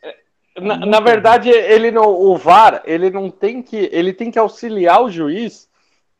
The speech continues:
Speaker 1: num lance que ele não viu. Porque a decisão de campo te-, sempre tem que ser respeitada. Então, por exemplo, o árbitro não viu uma agressão.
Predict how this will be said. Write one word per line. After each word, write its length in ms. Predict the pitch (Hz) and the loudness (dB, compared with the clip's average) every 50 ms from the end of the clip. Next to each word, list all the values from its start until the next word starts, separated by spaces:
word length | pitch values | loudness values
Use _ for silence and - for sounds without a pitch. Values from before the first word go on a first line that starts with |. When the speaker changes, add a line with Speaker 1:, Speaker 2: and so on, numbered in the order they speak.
| _ _ _ _ _ - | _ _ _ _ _ -14
Speaker 1:
num 340 | 139 151 175 190 190 185 185 | -8 -4 -2 -2 0 0 2
lance 320 | 185 190 202 196 196 208 | 2 2 2 0 -4 -6
que 100 | 196 214 | -4 -4
ele 120 | 214 220 | -4 -4
não 180 | 226 247 277 269 | -4 -6 -6 -6
viu. 360 | 202 202 214 196 139 - _ _ _ _ _ _ _ _ _ _ _ _ _ _ _ _ _ _ _ _ _ _ _ | -4 -4 -2 -2 -2 -4 _ _ _ _ _ _ _ _ _ _ _ _ _ _ _ _ _ _ _ _ _ _ _
Porque 200 | - 175 175 - | -6 -2 2 4
a 80 | 214 202 | 4 4
decisão 560 | 180 214 214 214 - 220 170 147 214 247 285 | 4 4 2 2 -2 -6 -2 0 0 0 0
de 100 | 214 202 | -4 -8
campo 340 | - - 202 208 196 - 180 | -6 -6 -6 -6 -6 -8 -14
te-, 140 | _ - 156 | _ -20 -20
sempre 360 | - - 226 247 254 226 185 | -10 -6 -6 -6 -6 -8 -14
tem 160 | _ - 160 | _ -14 -14
que 80 | 156 - | -14 -10
ser 140 | - 160 147 | -8 -6 -6
respeitada. 720 | 147 143 - - 160 147 147 - 127 107 98 87 - - - _ _ _ _ _ _ | -6 -6 -8 -10 -14 -12 -6 -2 0 0 0 0 -4 -10 -20 _ _ _ _ _ _
Então, 200 | - 175 233 240 | -8 -4 -4 -2
por 120 | 240 254 233 | 0 0 0
exemplo, 360 | 208 180 170 185 165 - 170 | 0 0 -2 -6 -6 -2 2
o 60 | 180 | 4
árbitro 440 | 208 220 226 196 208 - 202 202 208 | 4 4 4 0 -4 -6 -6 -6 -4
não 100 | 208 196 | -4 -4
viu 160 | 156 170 208 | -2 -2 -2
uma 140 | 196 190 185 | 0 0 0
agressão. 640 | 190 180 185 180 - - - 165 143 127 104 - | 0 0 -2 -2 -2 -2 0 0 2 2 0 -4